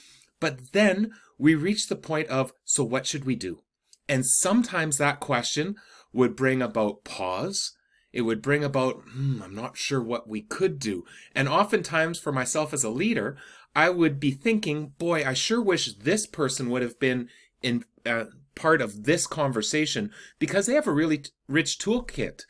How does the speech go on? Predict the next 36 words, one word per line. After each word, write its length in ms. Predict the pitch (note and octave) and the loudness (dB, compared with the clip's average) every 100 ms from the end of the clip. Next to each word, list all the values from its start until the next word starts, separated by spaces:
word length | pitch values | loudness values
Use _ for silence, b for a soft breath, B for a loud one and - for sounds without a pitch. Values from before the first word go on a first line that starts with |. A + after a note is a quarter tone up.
| B B | B B
in 160 | C#3+ C3 | 2 2
regards 340 | B2+ C3+ C3+ | 4 4 2
to 120 | C#3+ | -2
this 180 | A#2 C#3+ | 0 0
particular 760 | - C#3 D3+ C#3+ C#3 A#2 G#2+ B B B - | 0 -4 -4 -2 0 2 0 B B B -2
conversation 720 | D3 B2+ B2 D3 C#3+ C#3+ G#2+ | 0 2 0 0 0 0 -2
or 80 | |
student 480 | G2+ - D#3+ D#3 D3+ | -2 0 2 2 0
or, 240 | F#2 G2+ - | -2 -6 -6
or 280 | A2+ G2+ G2 - | -4 -4 -4 0
issue 340 | E3 D#3+ B2+ A2+ | 2 2 0 0
that 220 | A2 A2 | 0 2
we're, 300 | A2 G#2+ G#2+ B B B - | 2 2 -2 B B B -2
we're 140 | A#2+ | -2
talking 360 | - D#3 F3 D3 | 2 0 0 0
about. 200 | A2 F#2+ | 0 0
I 60 | |
wish 260 | A2+ G#3 - | 2 2 4
they 80 | F3+ | 2
were 160 | C#3 | 2
here," 300 | A2+ D#3 D#3+ | 0 2 4
or, 320 | A#2 A#2 A#2 | 2 2 0
"Boy, 320 | A2+ G3+ F#3+ C#3+ | -2 0 2 4
I 80 | |
wish 300 | C#3+ F#3+ - | 4 2 2
this 280 | A#2+ F#3+ A#3 | 0 2 2
team 300 | - E3+ D#3 | -2 -4 -4
could 160 | C#3+ C#3+ | -2 -2
have 100 | C3+ | -2
been 200 | C3+ B2+ | -2 -4
part 340 | - D3 B2+ | -4 0 0
of 120 | A#2 | -2
yesterday's 760 | A#2 A3 A#3 D#3 B2+ A2 G2+ - B B B - | 0 -2 0 -2 0 0 0 -4 B B B -8
team 260 | - C3+ C3 | 0 2 2
conversation 840 | C#3 A#2 A2+ - A2+ A2 C3 A#2+ | 0 0 0 -2 -2 -2 -4 -4
because 480 | B2+ - D3 C#3 | -4 -2 -2 -2